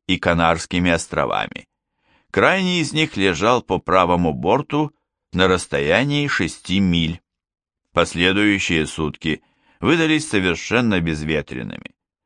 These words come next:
Но, несмотря на убранные паруса, судно продолжало двигаться с довольно приличной скоростью,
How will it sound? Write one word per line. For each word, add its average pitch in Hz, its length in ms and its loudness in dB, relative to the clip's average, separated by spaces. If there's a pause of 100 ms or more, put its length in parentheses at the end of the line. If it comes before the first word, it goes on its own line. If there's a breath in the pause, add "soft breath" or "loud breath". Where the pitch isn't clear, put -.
(220)
Но, 151 180 2
несмотря 120 680 0
на 95 140 4
убранные 90 560 2
паруса, 78 680 0 (540)
судно 170 400 0
продолжало 143 680 2
двигаться 95 560 0
с 98 60 -2
довольно 101 480 0
приличной 85 580 -2
скоростью, 101 760 -2